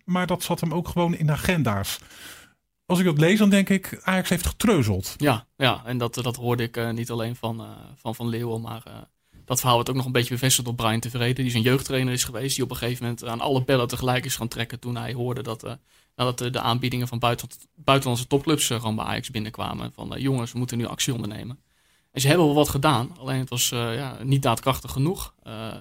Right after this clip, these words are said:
Speaker 2: het, het, er zat wat tijd tussen inderdaad, dat, eh, dat geeft, eh, dat gaf, eh, Jasper van Leeuwen al aan. Eh, het bleef even liggen. Ja, en als je een speler in je, in je gelederen hebt, eh, als je de verhalen hoort van de mensen die hem toen hebben zien spelen, en er zijn ook nog heel veel dingen die je kunt bekijken op YouTube,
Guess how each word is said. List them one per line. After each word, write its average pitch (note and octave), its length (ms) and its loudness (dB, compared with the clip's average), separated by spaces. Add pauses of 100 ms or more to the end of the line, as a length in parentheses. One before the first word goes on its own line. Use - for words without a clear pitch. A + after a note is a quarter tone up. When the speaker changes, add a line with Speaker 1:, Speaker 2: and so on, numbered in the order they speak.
(500)
Speaker 2:
het, - 220 -6
het, C#3 280 -2
er C#3+ 60 2
zat C3+ 180 2
wat A2 120 -4
tijd A#2 220 0
tussen D3 260 -2
inderdaad, C3 360 -2
dat, B2+ 180 -12
eh, A#2+ 440 -8
dat A#2+ 140 -16
geeft, A#2 300 -8
eh, A#2 60 -12
dat A2+ 140 -12
gaf, - 240 -14 (120)
eh, - 60 -14
Jasper A#2+ 240 -4
van A#2 120 0
Leeuwen A#2+ 240 2
al A#2 140 0
aan. A#2+ 240 -4
Eh, A#2 60 -10 (180)
het B2+ 120 -14
bleef C3+ 200 6
even A2+ 200 0
liggen. D3 320 2 (360)
Ja, - 100 -14
en G#2+ 80 -8
als G#2 100 -2
je A#2 60 0
een A2 60 2
speler A#2 360 0
in A2+ 100 -4
je, A#2 280 -8
in B2 80 -10
je B2+ 80 -6
gelederen A#2+ 480 -2
hebt, A2+ 220 -6
eh, A2 80 -6
als - 180 -4
je B2 80 0
de B2 80 0
verhalen A#2 340 4
hoort C3 200 4
van A2+ 100 0
de A2+ 60 2
mensen A#2+ 260 2
die A#2+ 80 -2
hem A#2+ 100 -2
toen C3 140 0
hebben A#2 180 0
zien A#2 100 0
spelen, B2+ 360 4
en A2 40 0
er A#2 60 -2
zijn A2+ 120 0
ook A2+ 60 2
nog A2+ 100 -8
heel A2+ 100 4
veel A#2+ 100 -8
dingen A2+ 220 -8
die A#2 80 -10
je A2+ 60 -12
kunt G#2 140 -10
bekijken - 380 -6
op - 100 -14
YouTube, - 340 -14